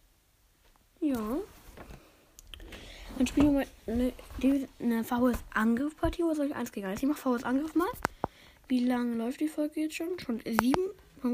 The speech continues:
acht Minuten. Ja, schon relativ lang. Ich mach jetzt einmal V S Angriff. Ich muss nämlich noch eine Partie gewinnen.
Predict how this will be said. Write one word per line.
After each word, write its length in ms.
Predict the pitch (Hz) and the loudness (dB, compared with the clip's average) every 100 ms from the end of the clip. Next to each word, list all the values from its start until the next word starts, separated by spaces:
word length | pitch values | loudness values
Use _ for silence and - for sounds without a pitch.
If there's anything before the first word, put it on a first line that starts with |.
| 247 269 | -2 -4
acht 240 | 311 - | -4 2
Minuten. 540 | 330 320 339 - 247 - _ - - - - _ - - - - - | 4 4 2 -2 -6 -6 _ -20 -20 -20 -20 _ -20 -20 -20 -18 -4
Ja, 240 | 254 247 370 | -2 0 -2
schon 180 | - 392 | -2 0
relativ 500 | 381 370 370 - 285 | 2 2 2 2 6
lang. 120 | 262 262 - - | 8 8 10 8
Ich 1120 | - - - - - - - - _ _ _ | 6 -6 0 8 12 12 12 -20 _ _ _
mach 100 | 262 | -8
jetzt 160 | 254 - | -8 -4
einmal 200 | 269 269 | -2 -2
V 200 | - 254 | 0 0
S 100 | 254 | 0
Angriff. 560 | - 311 269 226 277 311 | 2 2 2 0 -2 -2
Ich 140 | 285 | 0
muss 120 | 285 | 2
nämlich 160 | 285 262 | 4 4
noch 80 | - | 2
eine 180 | 269 | 0
Partie 300 | 294 294 294 | 0 -2 -2
gewinnen. 600 | 240 254 214 226 269 320 | 2 2 2 -2 -2 -2